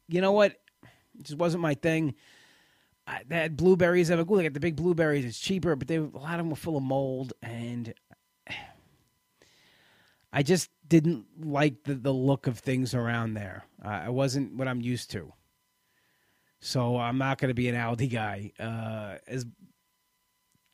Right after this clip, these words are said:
whatever, how cheap it is and everything like that, I don't know. Uh, I'll find another way. Maybe I'll try Stop and Shop. Maybe they're a little cheaper. I, I don't know, but,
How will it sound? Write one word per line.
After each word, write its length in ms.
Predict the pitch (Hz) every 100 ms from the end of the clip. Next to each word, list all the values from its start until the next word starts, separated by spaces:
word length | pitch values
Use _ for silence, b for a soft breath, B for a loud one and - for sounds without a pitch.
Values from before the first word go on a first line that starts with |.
| _ -
whatever, 340 | 151 151 147
how 120 | 135
cheap 320 | 127 151 143
it 80 | 143
is 200 | 143 139
and 100 | 131
everything 240 | 135 139 135
like 160 | 123
that, 340 | 135 131 131 - B B B B B B _ _ b b b b b b b b b _
I 140 | 131
don't 120 | 135 123
know. 220 | 113 95 _ -
Uh, 40 |
I'll 280 | 110 107 117
find 260 | - 131 117
another 280 | 117 117 113
way. 260 | 117 110
Maybe 300 | 107 110 117
I'll 140 | 110 110
try 280 | 127 113
Stop 400 | 101 - 120 117
and 120 | 113 107
Shop. 360 | 113 104 101 - B B B B B B B _ _ _ _ _ _ _ _ _ _ -
Maybe 240 | 139 135 127
they're 180 | 123 123
a 60 |
little 200 | 120 120
cheaper. 540 | - - 127 131 113 - _
I, 320 | - - 147
I 40 | 156
don't 140 | 131
know, 220 | 120 107
but, 220 | 101 110